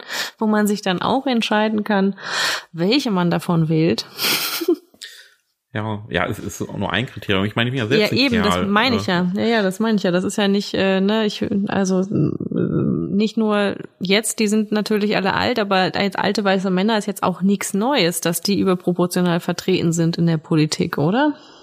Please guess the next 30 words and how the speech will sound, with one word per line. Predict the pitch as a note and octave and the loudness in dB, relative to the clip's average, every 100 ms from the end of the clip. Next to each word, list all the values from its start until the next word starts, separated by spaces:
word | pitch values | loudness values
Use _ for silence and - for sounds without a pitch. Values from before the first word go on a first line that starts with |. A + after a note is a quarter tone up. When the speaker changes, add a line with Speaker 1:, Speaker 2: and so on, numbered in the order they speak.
| - - _ - - - _ | -20 -20 _ -20 -20 -20 _
Speaker 2:
Ja, | G2+ F#2+ G2 G2 - | -2 0 -2 -6 -6
also, | - G#2+ G#2+ G2+ - - - - _ | -2 2 2 0 -4 -20 -20 -20 _
das | - G#2 | -2 0
ist | A#2+ | 0
auf | B2 A2 | 2 2
jeden | C3 C3 | 2 2
Fall | A#2+ | 0
ein | G#2+ | 0
Problem. | - G2+ A#2 C#3+ F3 G#3+ | -2 0 2 2 0 -2
Ähm, | - A#2+ A#2+ B2 B2 B2 - - - - _ _ - | 0 2 2 2 0 -4 -8 -20 -20 -20 _ _ 0
die, | A2+ A2 | 2 4
äh, | G#2+ G#2+ G#2+ G2+ - - - A2+ | 4 4 4 2 0 -8 -12 -6
Listen | A#2 C3+ - - B2 | -2 -2 -2 -2 0
und | A2+ A2+ | 2 2
die | A2+ G#2+ | 2 0
Kandidaten, | G#2+ A#2 A#2 G#2+ A2 A#2+ B2+ B2 A#2 A#2 A2 | 0 0 0 2 2 0 0 0 0 -2 -4
äh, | C#3+ G#2+ | -2 -2
sind | G2 C3 D#3 | 2 0 2
halt, | C#3+ C3+ - | 2 0 -4
äh, | - A#2 | -2 0
dementsprechend, | A#2+ C3+ B2+ - C3 C3+ C3 A#2+ | 2 2 2 0 0 0 -2 -2
aber, | F#2+ G#2+ G#2+ G#2 G#2+ | 0 2 4 2 0
ne, | B2+ C3+ C3 | 0 0 -2
vielleicht | - - A2 A2 - - | -8 -2 0 -2 -14 -4
kann | A#2 | 0
man | A2+ | 2
dann | G#2+ G#2 G#2+ | 2 0 0
halt | G#2+ - | -2 0
grad, | G#2+ A2+ - | 0 0 0
wenn | - A#2 C3+ | 0 2 0